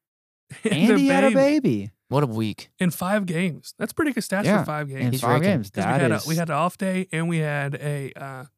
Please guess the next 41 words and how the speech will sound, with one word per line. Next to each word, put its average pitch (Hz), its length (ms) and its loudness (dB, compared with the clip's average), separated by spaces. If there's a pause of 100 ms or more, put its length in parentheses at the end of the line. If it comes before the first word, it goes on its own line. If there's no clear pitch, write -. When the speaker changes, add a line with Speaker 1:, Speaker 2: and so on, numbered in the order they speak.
(540)
Speaker 1:
and 160 180 -2
he 175 160 -2
didn't 143 180 -2
play 139 220 -6
Wednesday. 147 300 -8 (140)
Speaker 3:
Yeah. 135 220 0 (220)
Speaker 2:
Yeah, 147 220 0 (140)
that's 120 220 -4
great. 120 380 -4 (100)
Speaker 3:
Great 120 160 0
job. 117 300 -2 (760)
Speaker 1:
What 180 140 0
about 185 200 0
Shover? - 420 -2
Who's 175 140 2
shoving? 151 400 -4 (140)
Speaker 2:
The 127 160 2
Shover 196 800 2 (260)
Speaker 3:
It's 143 140 4
Speaker 2:
of 135 80 -4
Speaker 3:
the 139 60 4
Speaker 2:
the 120 60 4
Speaker 3:
same 120 180 6
Speaker 2:
week. 180 40 6
Speaker 3:
as 170 80 2
last 190 260 2
week. 98 160 -6 (300)
It's - 80 -16
Kyle 147 240 0
Wright. 147 220 -4 (580)
Speaker 2:
Man, - 280 0 (200)
I 143 80 -4
actually 180 240 0
got 175 180 2
two 170 200 2
on 110 160 2
here. 95 220 -4 (280)
Speaker 3:
You 143 100 2
got 175 200 2
two? 180 260 2
Speaker 2:
Yeah. 123 360 0